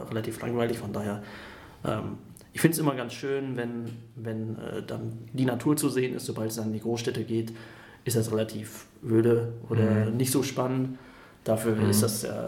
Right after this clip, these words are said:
Speaker 1: dafür ist die Gegend, äh, an Bahngleisen dann noch immer recht trist. Aber, ähm, ja, das wären so, glaub ich, meine beiden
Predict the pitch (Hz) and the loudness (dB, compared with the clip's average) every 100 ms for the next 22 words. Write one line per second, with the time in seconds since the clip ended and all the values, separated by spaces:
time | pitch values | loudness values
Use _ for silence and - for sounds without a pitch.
0 | - - - - - - 120 - - 117 | -6 -8 -10 -12 -10 -6 -2 -2 0 0
1 | 113 - - - 131 123 131 123 110 - | -2 -6 -8 -2 0 2 2 2 0 -6
2 | - 120 107 120 113 117 127 120 117 117 | -2 0 0 0 2 2 2 0 0 0
3 | 117 113 120 120 117 - 151 151 - - | -2 0 -2 -2 -6 -6 -4 -4 -6 -14
4 | - - - - 117 117 113 110 110 107 | -20 -20 -12 -4 -2 2 0 0 -2 -4
5 | 107 - 101 104 - - 117 117 117 113 | -6 -6 -6 -4 -4 -2 -2 0 0 -4
6 | - - - 117 113 120 127 123 117 117 | -8 -10 0 2 2 0 0 -4 -4 -4
7 | 113 - | -4 -8